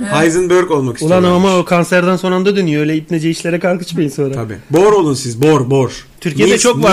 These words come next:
Speaker 1: Niels
Speaker 2: Bohr.
Speaker 1: Bohr.
Speaker 2: Bohr'la çalışan at arabası yapın, atı öldürün sonra.
Speaker 1: Tabii, atı mutlaka öldürün.
Speaker 2: <laughs> Atın amına koyayım, atın Bohr'la ne işi var çünkü?
Speaker 1: Kimyager kim vardı ya? Heisenberg var,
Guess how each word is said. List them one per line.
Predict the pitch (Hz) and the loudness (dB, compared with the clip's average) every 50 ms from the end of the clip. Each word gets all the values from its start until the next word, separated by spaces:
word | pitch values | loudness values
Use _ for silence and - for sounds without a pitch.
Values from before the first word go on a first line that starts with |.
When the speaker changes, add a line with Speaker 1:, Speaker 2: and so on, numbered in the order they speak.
| 180 160 | 2 2
Speaker 1:
Niels | 160 156 | 2 2
Speaker 2:
Bohr. | 143 151 | 2 2
Speaker 1:
Bohr. | 165 165 147 120 - - - - _ _ _ _ _ - - 143 | 2 2 2 0 -2 -8 -16 -20 _ _ _ _ _ -18 -8 -4
Speaker 2:
Bohr'la | 156 170 196 214 240 233 | -2 -2 0 0 0 -2
çalışan | 226 - 220 226 220 - 233 233 | -2 -2 -2 -2 -2 -2 -2 -2
at | 240 226 233 | -2 -2 0
arabası | 226 220 214 220 214 214 - | 0 0 0 -2 -2 -2 -4
yapın, | 226 220 - 262 | -4 -4 -4 -4
atı | - 196 196 - 233 | -2 -2 0 2 2
öldürün | 214 202 202 220 214 | 4 4 4 2 0
sonra. | 202 - 175 160 - 135 - - - - - | 0 -2 -2 -2 -2 -4 -4 -8 -16 -8 -4
Speaker 1:
Tabii, | 135 156 151 139 | -2 -2 0 0
atı | 110 127 135 165 | -2 -2 -4 -4
mutlaka | 180 170 - 165 135 160 151 143 | -4 -2 -4 -2 -2 0 0 0
öldürün. | 135 135 123 104 | 0 -2 -4 -4
Speaker 2:
<laughs> | - | -4
Atın | 147 160 - 185 | -6 -4 -2 0
amına | 190 208 220 233 262 | 0 0 0 0 0
koyayım, | 240 254 226 185 165 | -2 -2 -4 -6 -6
atın | - 180 170 | -4 -4 -2
Bohr'la | 165 170 170 170 175 | 0 0 0 0 0
ne | 175 196 | 0 -2
işi | 226 - 277 | -2 -4 -4
var | 220 202 - | -4 -4 -6
çünkü? | - 156 139 - 135 117 | -8 -12 -14 -12 -14 -16
Speaker 1:
Kimyager | 120 - 160 190 220 226 220 240 240 226 | -12 -10 -8 -6 -6 -4 -4 -4 -4 -4
kim | - 240 240 220 | -6 -8 -8 -6
vardı | 202 165 135 123 | -6 -4 -4 -4
ya? | 127 135 160 151 151 | -4 -4 -4 -2 -2
Heisenberg | 170 196 202 175 180 175 156 143 123 117 - | 0 0 0 0 -2 -2 -2 -4 -4 -4 -6
var, | 131 143 190 - - | -6 -8 -8 -8 -12